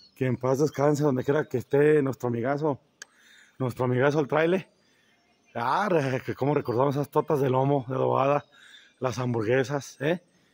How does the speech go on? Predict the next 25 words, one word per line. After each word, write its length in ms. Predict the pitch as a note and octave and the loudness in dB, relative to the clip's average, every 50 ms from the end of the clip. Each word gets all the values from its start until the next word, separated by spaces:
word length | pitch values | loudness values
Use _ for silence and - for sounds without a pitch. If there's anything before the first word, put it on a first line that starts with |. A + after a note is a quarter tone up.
| _ _ _ _ _ _ | _ _ _ _ _ _
Hijo 460 | - G2 A2 C3 D3 D3 D3 F#3 F3+ E3 | -16 -10 -6 -6 -6 -4 -4 -4 -2 0
de 100 | E3 D3+ | 0 0
la 140 | C#3+ C3 | 0 -2
mañana. 480 | A#2+ A#2 A2+ A2 A2+ A2+ A#2 A#2+ A#2+ - _ _ _ _ _ _ _ _ _ _ _ _ _ _ _ _ _ _ _ _ | -2 -4 -6 -6 -8 -8 -10 -12 -14 -16 _ _ _ _ _ _ _ _ _ _ _ _ _ _ _ _ _ _ _ _
Bonitos 460 | A2+ A#2 A2+ A#2 B2 B2 - - C#3+ | -8 -4 -2 -2 -2 -2 -2 -2 0
recuerdos, 540 | B2+ C#3+ - - A#2+ B2 B2 A#2 B2 G#2 - | 0 -2 -2 -2 -2 0 0 0 -2 -4 -2
¿eh? 160 | C3+ D#3 D#3+ - _ _ _ _ _ _ _ _ _ _ _ _ _ _ | -2 -2 -2 -4 _ _ _ _ _ _ _ _ _ _ _ _ _ _
Un 140 | - B2 B2 | -6 -6 -4
saludazo 560 | A2+ C#3+ C#3 B2+ B2 B2 B2+ C#3 C3+ A#2+ D3 | 0 2 2 4 4 4 2 2 0 0 0
allá 160 | C#3+ C3+ C3+ C#3 | 0 0 0 0
hasta, 360 | C3+ - - D3 C#3 C3 B2 | -2 -2 -2 -2 0 0 -2
hasta 200 | A2+ - - A#2 | -4 -6 -8 -8
el 80 | G#2+ | -6
cielo, 320 | - A2 B2 C3+ C#3+ C#3 C3 | -4 -2 -2 0 0 0 0
allá 180 | C3 B2+ B2+ | 0 0 0
donde 220 | C3+ C#3 C#3 B2+ A#2+ | 0 0 -2 -2 -2
quiera 180 | G#2+ B2+ C3+ | -2 -2 -4
que 80 | A#2+ B2+ | -4 -6
esté 300 | A#2 - - C3+ C#3 C#3 | -10 -6 -4 0 0 0
el, 200 | C3 C3 A#2+ G#2+ - _ _ _ _ _ _ _ _ _ _ _ _ _ | 0 0 -2 -4 -8 _ _ _ _ _ _ _ _ _ _ _ _ _
el 160 | - B2+ A#2+ G#2+ | -4 -4 -4 -2
señor, 440 | - C3 A#2+ A#2+ B2+ C3 C#3 C3+ | -2 -2 -2 -2 0 0 0 2
ah, 220 | C#3+ C3+ B2 A2 F#2+ F2 - _ | 2 0 0 -4 -6 -10 -12 _
Traile, 360 | B2+ B2+ B2+ C#3 C#3 C3+ B2 | -4 -2 0 0 0 0 -2
¿eh? 300 | A2+ A#2 C3 D3 D#3+ | -4 -4 -4 -4 -4